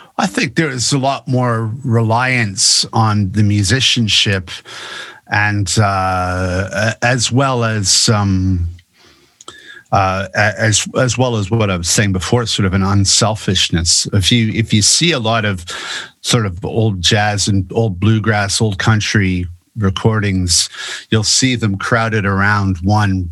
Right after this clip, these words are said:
condenser mic that's on sort of, uh, you know, omnidirectional, and, and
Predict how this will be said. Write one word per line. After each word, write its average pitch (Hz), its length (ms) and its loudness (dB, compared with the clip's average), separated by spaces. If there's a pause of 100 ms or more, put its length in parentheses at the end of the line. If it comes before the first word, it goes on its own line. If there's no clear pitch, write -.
(440)
condenser 107 600 0
mic 92 300 -2
that's 95 300 -2
on 92 200 0
sort 90 240 -2
of, 87 400 -8 (720)
uh, 92 260 -2 (380)
you 117 120 -2
know, 92 200 -6 (140)
omnidirectional, 113 1000 0
and, 92 280 -6
and 98 300 0